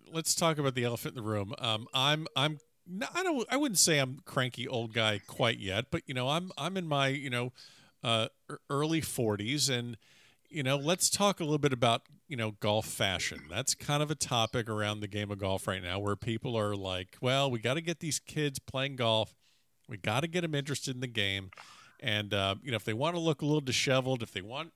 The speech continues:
you know, if they wanna have their shirt, you know, untucked and their hat backwards, who cares? Let's just get 'em on the golf course. And I,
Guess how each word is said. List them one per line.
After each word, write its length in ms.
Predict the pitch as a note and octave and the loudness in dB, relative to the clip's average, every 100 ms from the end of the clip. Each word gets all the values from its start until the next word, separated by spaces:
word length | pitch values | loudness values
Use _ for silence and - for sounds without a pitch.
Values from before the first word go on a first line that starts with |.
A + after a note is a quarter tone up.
| - | -6
you 100 | B2 | -4
know, 60 | |
if 60 | A2+ | -2
they 80 | A#2+ | -2
wanna 180 | D#3+ F3 | 0 0
have 80 | |
their 100 | D3 | 0
shirt, 300 | B2 - C#3+ - _ | 0 0 -2 -6 _
you 100 | D#3 | -8
know, 160 | B2+ B2 | -4 0
untucked 600 | B2 B2 - A#2+ A#2 - | -2 -2 2 4 4 2
and 300 | G2 F#2+ G#2+ | -6 -6 -10
their 100 | A2+ | -6
hat 240 | G2 C#3+ - | 2 2 4
backwards, 600 | B2 A#2+ - A#2 A2+ A#2+ | 0 0 0 0 0 -2
who 100 | A2+ F3 | 0 0
cares? 380 | C3+ D#2+ D#2 | 0 -2 -2
Let's 140 | C#3 B2 | -4 -2
just 180 | D3+ B2+ | -4 -2
get 120 | D#3 | 0
'em 60 | E3 | 0
on 60 | |
the 40 | D3+ | 2
golf 240 | B2 G#2 | 2 2
course. 260 | - - - - - - - - - _ | -4 -10 -10 -14 -20 -20 -20 -20 -20 _
And 300 | - D#3+ E3+ - _ | 2 2 0 -10 _
I, 100 | - | -10